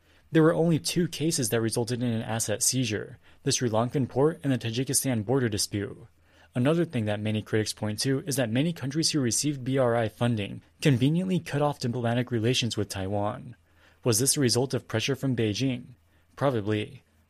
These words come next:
But realistically, whether or not a bunch of African or Southeast Asian countries maintain diplomatic relations will make very little, if any, difference to the situation on the ground in Taiwan. If the B R I was really a scheme of debt trap diplomacy,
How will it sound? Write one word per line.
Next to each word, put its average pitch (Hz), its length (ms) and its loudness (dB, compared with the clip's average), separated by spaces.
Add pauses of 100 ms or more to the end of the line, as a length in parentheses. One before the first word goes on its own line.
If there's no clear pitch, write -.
(100)
But 151 180 2
realistically, 123 880 2
whether 147 300 2
or 170 60 2
not 156 240 0
a 135 40 -6
bunch 127 220 -2
of 123 120 0
African 143 460 -2
or 120 160 0
Southeast 131 540 0
Asian 120 300 -2
countries 107 460 -4
maintain 139 420 -2
diplomatic 123 500 -4
relations 110 640 -2 (180)
will 147 120 6
make 143 200 4
very 151 260 4
little, 147 280 4
if 143 220 -2
any, 143 220 0
difference 110 420 -4
to 131 100 -4
the 127 60 2
situation 127 560 0
on 135 100 0
the 113 80 0
ground 113 300 -2
in 101 100 -4
Taiwan. 101 680 -6 (380)
If 151 100 -4
the 147 100 2
B 135 200 2
R 175 180 2
I 135 140 4
was 123 240 0
really 131 220 2
a 143 40 4
scheme 131 300 0
of 101 140 -4
debt 123 180 -4
trap - 260 -2
diplomacy, 110 800 -2